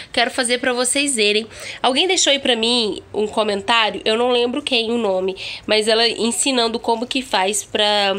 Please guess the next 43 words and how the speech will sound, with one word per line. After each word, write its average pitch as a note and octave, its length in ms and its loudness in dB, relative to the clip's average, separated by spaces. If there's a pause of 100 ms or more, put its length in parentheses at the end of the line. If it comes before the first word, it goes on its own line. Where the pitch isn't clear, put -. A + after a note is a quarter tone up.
descascar G3+ 580 -2
uva G#3 140 -2
de G#3 100 -4
codorna, G#3+ 540 -2 (260)
e A#3 60 -6
deu A3 180 2
super C#4 400 -2
certo, G#3 520 -2
gente. A3 400 -2
Ela G#3+ 100 -2
falou G#3+ 240 -2
pra G#3+ 140 -2
colocar G#3+ 360 -2
dentro A3+ 380 -4
de A#3 60 -4
um, B3 180 0 (420)
de A3 140 0
um A#3+ 100 2
vidro G#3 520 -2 (240)
e A3 60 -4
balançar, A3 760 0
assim, A3 320 -2
ó. G#3 60 0
Depois A3 280 -2
eu E4 60 -6
vou E4 120 -6
fazer G#3+ 260 -2
e A3+ 40 -2
mostrar G#3 300 -4
pra F#3 160 -6
vocês, F#3 380 -6 (260)
mas A#3 220 -2
super D#4+ 340 -4
dá C#4 160 -2
certo. - 540 -6 (360)
Muito F4+ 300 2
obrigada C4 460 2
pela C4+ 180 0
sua C#4 160 -2
dica, A3 300 -4
viu, D4 160 0
minha D#4+ 160 0
flor? F#3 280 -4